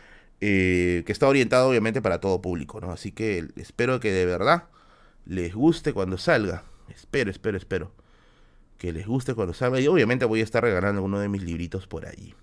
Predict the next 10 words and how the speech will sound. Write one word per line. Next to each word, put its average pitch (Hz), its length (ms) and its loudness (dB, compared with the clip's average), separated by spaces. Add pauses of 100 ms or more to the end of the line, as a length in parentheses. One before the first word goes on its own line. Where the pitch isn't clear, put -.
(560)
Merlín, 233 360 6
la 170 80 6
Feria 262 240 6
del 208 120 8
Libro 254 180 4
Ricardo 220 380 6
Palma 233 260 6
ya 208 160 10
inauguró. 208 720 8 (160)
Sí, 190 560 6